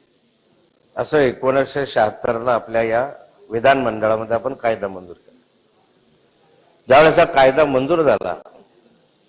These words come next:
त्यावेळेस सभागृहाची मानसिकता या राज्यामध्ये उत्पन्न वाढवण्याच्या दृष्टीने होती. त्या बरोबरीला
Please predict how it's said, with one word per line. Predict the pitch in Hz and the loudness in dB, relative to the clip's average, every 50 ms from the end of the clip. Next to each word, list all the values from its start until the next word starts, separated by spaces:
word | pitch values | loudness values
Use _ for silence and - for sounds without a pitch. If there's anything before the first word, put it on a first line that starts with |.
| _ _ _ _ _ _ _ _ _ _ _ _ _ _ _ _ _ _ _ _ _ _ - | _ _ _ _ _ _ _ _ _ _ _ _ _ _ _ _ _ _ _ _ _ _ 2
त्यावेळेस | 135 147 160 170 165 - - | 4 4 6 4 2 0 -4
सभागृहाची | 143 123 131 139 143 143 143 147 151 147 156 165 | 0 2 2 2 4 4 2 2 2 2 -2 -2
मानसिकता | 156 139 135 139 143 131 - 156 135 - - - 151 156 165 160 | 0 0 0 0 -2 -4 -4 -6 -8 -8 -4 0 2 2 2 2
या | 156 143 135 139 135 | 2 2 2 2 2
राज्यामध्ये | 131 117 107 113 127 120 123 127 123 147 | 2 0 0 -2 -2 0 0 -2 -4 -2
उत्पन्न | 143 127 117 - - 139 135 139 139 | -4 -4 -6 -6 -4 -4 -4 -2 -2
वाढवण्याच्या | 135 127 113 107 107 117 120 120 117 - - 131 120 | -2 0 0 0 0 0 -2 -2 -4 -4 -4 -4 -4
दृष्टीने | 110 107 95 - _ 113 113 120 127 | -4 -8 -14 -14 _ -14 -8 -6 -6
होती. | 120 107 110 104 - 120 120 | -6 -6 -6 -8 -8 -14 -6
त्या | - 135 135 | -2 -2 0
बरोबरीला | 135 143 151 170 175 165 135 113 98 95 90 | 0 0 0 2 2 0 0 -2 -4 -6 -10